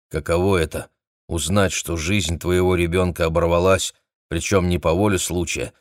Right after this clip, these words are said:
а по злому умыслу другого человеческого существа? Чопра никогда открыто не выражал при Поппи своих чувств по поводу того, что детей у них нет.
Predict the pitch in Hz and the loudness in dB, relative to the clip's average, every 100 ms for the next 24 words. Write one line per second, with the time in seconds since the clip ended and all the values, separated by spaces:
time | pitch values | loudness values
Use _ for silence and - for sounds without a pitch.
0 | _ - 82 90 80 104 104 98 - 107 | _ -6 -2 0 2 2 4 2 0 0
1 | 101 92 87 92 80 95 87 101 90 85 | 2 0 -2 -2 0 0 2 2 2 0
2 | - 87 90 82 90 - 80 82 - 87 | -2 0 0 0 -4 -6 -6 -4 -4 -6
3 | - 80 - 78 - _ _ _ _ _ | -6 -6 -4 -4 -6 _ _ _ _ _
4 | _ _ _ _ _ _ - - 139 135 | _ _ _ _ _ _ -10 0 0 2
5 | 117 110 104 107 101 90 87 113 131 - | 2 4 2 2 0 0 0 4 4 4
6 | 98 - - 107 131 - 107 101 107 104 | 0 0 -4 -2 -2 -2 0 2 2 4
7 | 104 101 90 92 90 78 85 78 120 120 | 4 4 4 6 6 2 -2 -2 0 0
8 | - - 82 80 - 95 104 95 - 120 | 0 -6 -6 -4 -2 0 2 0 -4 -4
9 | 117 - - - 95 - 101 95 92 98 | -4 -4 -10 -4 -4 0 0 0 0 2
10 | 104 110 - 92 90 85 101 92 90 90 | 2 2 0 -4 -4 -4 0 0 0 -2
11 | - 110 76 | -2 -2 -2